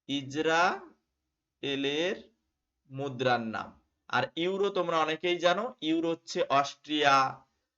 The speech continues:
তারপরে হচ্ছে অস্ট্রিয়ার পরে ফ্রান্স, ফ্রান্স এবং পর্তুগালের, পর্তুগালের মুদ্রার নাম। তাহলে কি বললাম? লিরা ইতালি, জর্জিয়া এবং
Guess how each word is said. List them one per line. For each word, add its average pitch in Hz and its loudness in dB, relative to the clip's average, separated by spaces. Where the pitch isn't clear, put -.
তারপরে 131 2
হচ্ছে 135 0
অস্ট্রিয়ার 135 -2
পরে 143 0
ফ্রান্স, 147 -2
ফ্রান্স 135 -2
এবং 143 2
পর্তুগালের, 185 0
পর্তুগালের 139 -2
মুদ্রার 120 -4
নাম। 107 -10
তাহলে 131 0
কি 139 -4
বললাম? 185 2
লিরা 160 4
ইতালি, 165 0
জর্জিয়া 139 2
এবং 165 0